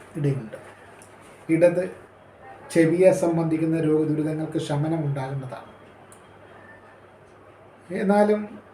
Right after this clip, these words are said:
അപ്രതീക്ഷിതമായിട്ടുള്ള ധനാഗമം, പാരമ്പര്യമായിട്ടുള്ള പുരാതനപരമായിട്ടുള്ള വസ്തുക്കൾ വിറ്റ് കിട്ടുന്നത് കൊണ്ടുള്ള നേട്ടം, അല്ലെങ്കിൽ പൈതൃകമായിട്ടുള്ള സ്വത്തുക്കൾ ലഭിക്കുന്നത് കൊണ്ടുള്ള സാമ്പത്തിക ലാഭം,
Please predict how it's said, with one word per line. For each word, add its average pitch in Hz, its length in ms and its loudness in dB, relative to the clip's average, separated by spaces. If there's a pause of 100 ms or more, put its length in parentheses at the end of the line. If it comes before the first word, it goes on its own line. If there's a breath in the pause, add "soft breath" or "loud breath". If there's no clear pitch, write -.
(920)
അപ്രതീക്ഷിതമായിട്ടുള്ള 202 1120 0
ധനാഗമം, 170 560 -2 (920)
പാരമ്പര്യമായിട്ടുള്ള 185 1400 -2 (140)
പുരാതനപരമായിട്ടുള്ള 175 1600 -2
വസ്തുക്കൾ 170 640 -4 (180)
വിറ്റ് 147 460 -4
കിട്ടുന്നത് 170 540 -2
കൊണ്ടുള്ള 165 360 0
നേട്ടം, 160 360 -6 (1200)
അല്ലെങ്കിൽ 170 420 2 (100)
പൈതൃകമായിട്ടുള്ള 170 840 0
സ്വത്തുക്കൾ 170 520 -4
ലഭിക്കുന്നത് 165 600 0
കൊണ്ടുള്ള 165 420 0
സാമ്പത്തിക 165 520 -4
ലാഭം, 160 360 -4